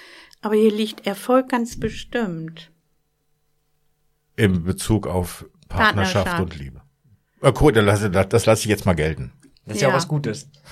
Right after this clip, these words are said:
Speaker 3: Würde ich sagen.
Speaker 1: Genau, und darum ist das, das ist ja echt gut. Jetzt die Dame hätte da nun nicht liegen müssen,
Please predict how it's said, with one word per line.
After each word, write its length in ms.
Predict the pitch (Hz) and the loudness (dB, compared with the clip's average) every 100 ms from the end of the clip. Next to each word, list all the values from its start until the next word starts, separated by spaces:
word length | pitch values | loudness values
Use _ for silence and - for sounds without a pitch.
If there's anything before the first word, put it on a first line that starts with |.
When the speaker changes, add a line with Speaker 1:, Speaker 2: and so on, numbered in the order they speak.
| - - - _ - | -20 -20 -20 _ -8
Speaker 3:
Würde 100 | 110 | -6
ich 60 | 107 | -4
sagen. 260 | 107 101 101 | -4 -4 2
Speaker 1:
Genau, 400 | 247 233 190 - | 4 6 4 2
und 200 | 214 220 | 0 4
darum 400 | 247 247 285 254 | 4 6 2 2
ist 320 | 247 254 - | -2 -2 2
das, 300 | 233 233 - _ - - - - - - - - - _ | 2 0 -10 _ -20 -20 -20 -20 -20 -20 -20 -20 -20 _
das 160 | 233 240 | -2 -2
ist 160 | 247 - | -2 0
ja 60 | - | 0
echt 260 | 214 - | 0 -4
gut. 380 | - 294 320 - _ _ | -4 -4 -4 -12 _ _
Jetzt 340 | - 214 - - | -6 -6 -6 -10
die 140 | 208 | -2
Dame 320 | 233 233 233 233 | 2 4 2 2
hätte 220 | 233 226 | 2 2
da 220 | 226 226 | 2 2
nun 200 | 220 220 | 4 2
nicht 220 | 220 226 | 2 0
liegen 280 | 226 226 208 | -2 0 0
müssen, 800 | 202 202 - 202 208 254 240 | -2 -8 -10 -8 -4 -4 -6